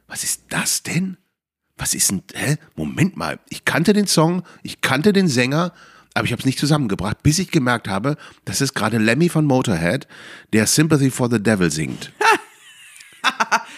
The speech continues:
Speaker 2: Okay, das, das ist eine sehr schöne Kombination.
Speaker 1: Und das kommt diese Woche auf die Playlist.
Speaker 2: Sehr gut.
Speaker 1: So, das ist mein Song der Woche. Ich hab ihn mir dann ein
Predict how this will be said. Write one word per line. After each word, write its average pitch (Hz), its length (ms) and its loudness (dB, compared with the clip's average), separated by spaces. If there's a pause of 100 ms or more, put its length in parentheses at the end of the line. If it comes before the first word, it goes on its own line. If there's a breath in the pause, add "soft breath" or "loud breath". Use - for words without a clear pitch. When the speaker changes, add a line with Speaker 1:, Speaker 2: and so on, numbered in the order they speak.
(120 loud breath)
Speaker 2:
Okay, 190 240 -12
das, 185 140 -10 (280)
das 214 240 -8
ist 160 120 -14
eine 165 100 -4
sehr 135 240 2
schöne 127 280 0
Kombination. 127 840 -4
Speaker 1:
Und 123 200 -6 (160)
das - 380 0
kommt 131 440 0
diese 123 280 4
Woche 110 340 -2
auf 101 220 2
die 101 160 -8
Playlist. 92 520 2
Speaker 2:
Sehr 120 180 -10
gut. 101 100 -10
Speaker 1:
So, 101 240 2 (260)
das 117 260 -2
ist 107 120 -4
mein 110 260 -2
Song 123 220 0
der 110 100 2
Woche. 98 460 0
Ich 80 120 -6
hab 110 120 -6
ihn 101 120 -4
mir 95 160 0
dann 90 300 -2 (320)
ein 110 160 -14